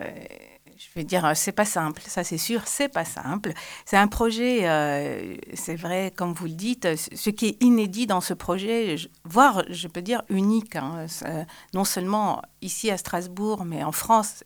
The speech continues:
et ailleurs, c'est que déjà le cœur du projet, euh, donc c'est de proposer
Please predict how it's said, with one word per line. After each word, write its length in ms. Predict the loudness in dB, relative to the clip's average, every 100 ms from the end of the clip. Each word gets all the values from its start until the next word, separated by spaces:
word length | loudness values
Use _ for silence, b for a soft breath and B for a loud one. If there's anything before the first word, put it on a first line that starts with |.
| -8
et 240 | -6 -4 -4
ailleurs, 480 | -6 -2 0 0 -4 B B B B
c'est 160 | -6 -2
que 200 | 0 0 -2
déjà 420 | 2 4 4 2
le 120 | 2
cœur 240 | 2 2
du 100 | 2
projet, 600 | -6 -4 -4 -2 -2 -4 -6 B B B -4
euh, 280 | -2 0 -4 -6
donc 300 | -4 -4 -2
c'est 420 | -6 -4 -4 -4 -10 _ _ -14
de 180 | -8 -8
proposer 1000 | -4 -4 -2 -2 -2 -4 -4 -4 -4